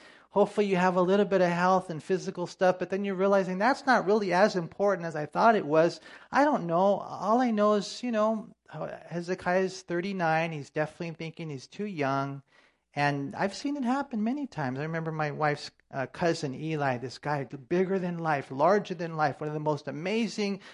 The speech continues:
men you've ever met. He just had a little girl. She wasn't even one. She's about to turn one. And he's there, he's working construction, he's digging a hole, he's in the hole, and the hole collapses on him. This is amazing, amazing man,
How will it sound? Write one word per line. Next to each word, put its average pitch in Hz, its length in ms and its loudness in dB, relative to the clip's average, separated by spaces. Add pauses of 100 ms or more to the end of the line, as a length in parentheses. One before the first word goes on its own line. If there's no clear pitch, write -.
(160)
men 185 320 2
you've 151 260 -2
ever 190 380 -2
met. 170 540 2
He 131 80 -10
just 208 260 0
had 208 160 0
a 175 60 0
little 175 260 2
girl. 170 320 2
She 143 160 -6
wasn't 202 280 -4
even 180 320 -2
one. 180 200 4
She's 151 160 -8
about 214 400 6
to 247 80 -4
turn 185 360 -6
one. 139 300 -2 (360)
And 143 100 -4
he's 143 180 -4
there, 208 240 10
he's 165 160 4
working 185 360 0
construction, 160 640 0
he's 135 160 -8
digging 202 340 2
a 185 80 2
hole, 165 280 4
he's 135 280 -4
in 208 140 0
the 190 120 2
hole, 147 360 2 (160)
and 135 140 -6
the 135 80 -2
hole 151 200 6
collapses 123 640 -4
on 117 200 -14
him. 117 180 -20 (1200)
This 185 140 -4
is 185 60 -6
amazing, 202 880 4
amazing 170 960 -2
man, 127 400 -8